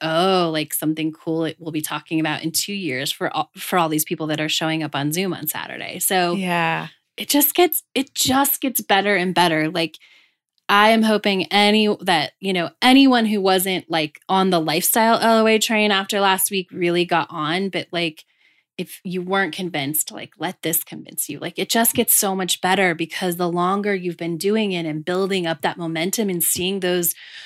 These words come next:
Speaker 1: results and experiences, like, it just gets so good.
Speaker 2: Mm-hmm.
Speaker 1: Yeah.
Speaker 2: Definitely. And it's not something you can describe. You have to just experience it.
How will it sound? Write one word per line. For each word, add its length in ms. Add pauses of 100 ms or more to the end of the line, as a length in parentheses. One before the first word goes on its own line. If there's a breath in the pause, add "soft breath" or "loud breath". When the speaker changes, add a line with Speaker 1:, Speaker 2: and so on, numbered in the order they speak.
(120)
Speaker 1:
results 640
and 120
experiences, 1120
like, 180
it 60
just 340
gets 240
so 380
good. 380 (520)
Speaker 2:
Mm-hmm. 280
Speaker 1:
Yeah. 240 (1400)
Speaker 2:
Definitely. 340
And 100
it's 100
not 140
something 280
you 100
can 160
describe. 500
You 120
have 240
to 100
just 400 (560)
experience 580
it. 140